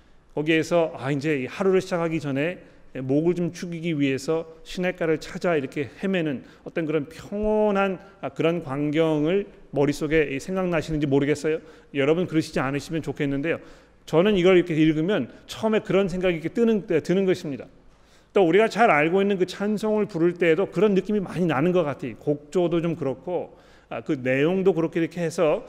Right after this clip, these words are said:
이 찬송을 부를 때 '아, 이게 참 아름답고 멋있는 그런 어떤 그 상황을 설명하는 것이다.' 하는 느낌을 우리가 쉽게 받을 수가 있습니다.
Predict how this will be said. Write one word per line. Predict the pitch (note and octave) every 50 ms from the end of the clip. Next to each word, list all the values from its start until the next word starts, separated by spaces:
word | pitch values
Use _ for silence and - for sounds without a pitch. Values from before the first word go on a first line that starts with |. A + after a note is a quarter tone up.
| - - - - - -
이 | - G#3
찬송을 | F#3 - A3 A#3 G3+ G#3 G#3+ G#3+
부를 | - - F#3 E3+ E3+ D#3+
때 | F3 F#3 G#3 A3 G#3 - - - - - - -
'아, | A#2+ A2+ C3+
이게 | C#3+ C#3 D#3+
참 | - - - - G3+ E3
아름답고 | B2 B2 D3 D#3+ E3 E3 D3+ D3 - - D3 D3 E3 E3 D3 - - - D3+ C#3+ C#3+ D3 C3 A#2+
멋있는 | - - - - - D3+ D3 E3 E3+ E3+
그런 | D3+ D3 D#3+ D#3+
어떤 | C#3 C3 - E3 D#3 C#3+
그 | D3 D3 D3 C#3
상황을 | C#3 - - F#3 F3 F3+ F3+ D#3+ D#3 D3+
설명하는 | D3 - G3 G3 G3+ G3+ F#3+ F#3 F3+ D#3+
것이다.' | D#3 D3 - - D#3+ D3
하는 | D#3 D#3+ D3 D3+ F#3+ F#3 - - - - - -
느낌을 | C#3 D3 E3+ E3+ - - G3 F#3+ F3 E3 E3 F3+ F#3 F#3
우리가 | E3 D3+ C#3 C#3+ D#3 C#3+
쉽게 | - - - F#3 - - F3 E3
받을 | - - C#3 B2+ C#3+
수가 | C3+ - - C#3 C#3+
있습니다. | B2 B2 C3 B2+ - D#3 C3 A#2 G#2 A2 G2